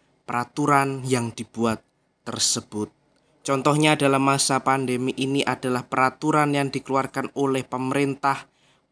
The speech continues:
untuk kita menerapkan lima M, yaitu memakai masker, mencuci tangan, menjaga jarak,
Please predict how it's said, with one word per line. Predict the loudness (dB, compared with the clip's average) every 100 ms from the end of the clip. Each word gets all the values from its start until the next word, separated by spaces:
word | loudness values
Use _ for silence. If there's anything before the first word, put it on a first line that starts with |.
| -6
untuk | -2 0 -2 -2 -2 -2
kita | -6 -2 0
menerapkan | 0 0 0 -2 -4 -4 -2
lima | 0 2 0 -2
M, | -6 -8 -16 _ _
yaitu | -10 -6 -6 -6 -4 -2 -2 -6 _ _ -6
memakai | -2 0 0 2
masker, | 2 2 0 0 0 -6 _ _ -10
mencuci | -6 -2 0 0 0
tangan, | 0 0 0 -2 -4
menjaga | -4 -4 0 0 0 0
jarak, | 2 2 4 2 0